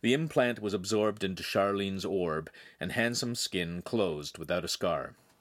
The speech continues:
As Charlene drifted away from him, Handsome put a hand where his implant had been. He kept his other hand on the brass lamp charm in his pocket.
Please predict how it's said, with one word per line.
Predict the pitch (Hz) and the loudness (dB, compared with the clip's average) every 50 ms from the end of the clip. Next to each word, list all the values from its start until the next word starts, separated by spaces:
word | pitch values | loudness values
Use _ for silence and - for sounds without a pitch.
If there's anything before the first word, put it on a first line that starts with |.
| _ _ _ _ _ _ _ _ - - - - | _ _ _ _ _ _ _ _ -20 -14 -8 -6
As | 107 - | -4 -2
Charlene | - - 147 151 160 156 151 151 147 143 | 2 6 6 6 6 4 0 0 0 0
drifted | 104 113 131 - - 120 101 | 2 2 2 2 2 2 2
away | 101 98 101 104 107 | 2 4 4 2 2
from | - - 82 69 | 0 -2 -6 -10
him, | 76 69 69 80 - _ - - - - - - - | -10 -14 -14 -14 -16 _ -20 -20 -20 -20 -20 -8 0
Handsome | - 117 117 120 - 135 131 | 2 2 2 2 2 0 0
put | - 131 113 | 2 2 2
a | 107 | 2
hand | - 120 110 101 95 92 95 - | 2 0 0 0 0 -2 -2 -2
where | 101 95 82 | -2 -2 0
his | 95 101 90 107 | -2 -2 0 0
implant | 110 113 110 - 101 87 78 78 - | 0 0 0 -4 -4 -6 -6 -4 -6
had | 92 78 73 | -6 -8 -8
been. | - 76 71 71 69 - - _ - - - - - _ | -8 -12 -12 -12 -16 -18 -20 _ -20 -20 -20 -20 -18 _
He | - 117 | -4 2
kept | - 170 170 - | 2 2 4 4
his | 151 127 | 2 2
other | 139 147 143 113 | 4 4 4 2
hand | 98 107 90 92 92 90 | 0 0 -2 -2 -2 -2
on | 87 | -2
the | 90 82 | -4 -2
brass | 82 95 95 95 101 101 - - - | 0 2 2 4 2 2 0 -2 -2
lamp | 98 98 98 101 98 - - | -2 0 0 0 -2 -4 -6
charm | - - 104 95 101 95 82 73 71 73 | -6 -4 -2 0 0 0 0 -2 -4 -6
in | 76 | -8
his | 78 82 | -8 -8
pocket. | - - - 98 95 - - 78 - - - | -6 0 2 2 2 2 -2 -8 -10 -12 -14